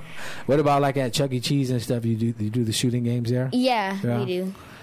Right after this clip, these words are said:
Speaker 1: I've seen some videos, man. They, these people just keep racking it up. They have a
Speaker 2: Mm-hmm.
Speaker 1: certain way to, to shoot.
Speaker 2: To shoot it.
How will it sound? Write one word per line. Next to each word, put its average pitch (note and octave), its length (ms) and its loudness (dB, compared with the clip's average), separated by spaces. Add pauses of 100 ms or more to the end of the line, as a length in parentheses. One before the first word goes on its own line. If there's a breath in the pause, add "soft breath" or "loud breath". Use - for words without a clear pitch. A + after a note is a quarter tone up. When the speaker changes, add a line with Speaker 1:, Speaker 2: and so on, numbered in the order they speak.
(340 loud breath)
Speaker 1:
I've A2+ 140 0
seen C#3 180 0
some A#2+ 200 0
videos, A#2+ 480 2
man. A#2 280 0
They, A#2+ 140 0
these A2+ 280 0
people B2 280 0
just G#2+ 340 -2 (120)
keep A#2+ 200 0
racking A2+ 340 0
it A#2 100 2
up. A#2 140 -2
They A2 60 2
have A2 140 2
a A2 40 0
Speaker 2:
Mm-hmm. A2+ 40 2
Speaker 1:
certain A#2 400 0
way A#2 140 0
to, G#2+ 120 -2
to A2 260 -4
shoot. A#2 440 0
Speaker 2:
To D3+ 80 -6
shoot F3+ 320 -4
it. - 200 -6